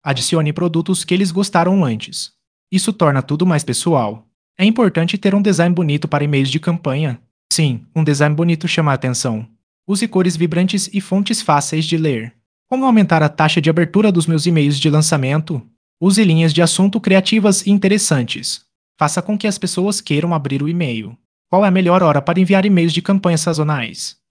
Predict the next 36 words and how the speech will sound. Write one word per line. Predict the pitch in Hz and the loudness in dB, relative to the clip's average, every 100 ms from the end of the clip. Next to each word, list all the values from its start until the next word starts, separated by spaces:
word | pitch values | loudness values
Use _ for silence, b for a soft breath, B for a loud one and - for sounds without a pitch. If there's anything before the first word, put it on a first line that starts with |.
| _ | _
O | 165 | -4
melhor | 147 127 151 | -2 2 2
horário | 170 165 180 | 4 2 2
varia, | 185 196 190 202 196 | 0 2 2 -2 -4
mas | 175 151 | -2 0
geralmente, | 170 233 165 127 - 135 - | 0 0 -2 -2 -6 -10 -8
manhãs | 175 185 175 175 | -2 0 2 0
e | 165 | -4
finais | 185 160 151 151 | -2 0 0 -2
de | 180 | -2
tarde | 160 147 156 | -2 -2 -2
são | - 196 151 | -2 -2 -2
ótimos. | 110 - 120 117 - - _ _ _ | -4 -6 -10 -10 -12 -14 _ _ _
Teste | 202 208 - | -2 -2 -2
para | 160 160 | 0 0
ver | 135 147 | 0 -2
o | |
que | 190 | -4
funciona | - 185 - 160 170 | -2 -2 0 0 2
melhor | 147 151 156 | 2 2 0
para | 147 127 | 0 -2
você. | 135 - 123 110 - _ _ _ | -4 -4 -6 -8 -12 _ _ _
Posso | 175 175 | -4 -2
usar | 190 165 | 0 2
imagens | 160 151 160 185 | 2 0 2 2
animadas | 185 175 139 127 151 | 2 2 0 0 0
em | 185 | 2
meus | 165 127 | 0 0
e-mails? | 120 120 185 160 - - _ _ - | -4 -4 -4 -4 -8 -14 _ _ -6
Sim, | 170 120 107 - | -4 -4 -8 -6
imagens | 160 156 156 151 | -2 0 0 -2
animadas | 175 180 131 123 - | 0 0 0 0 -4
podem | 143 143 | -4 -2
chamar | 156 196 147 | 0 0 0
a | 127 | 0
atenção. | 151 156 156 120 110 | -2 -4 -4 -6 -8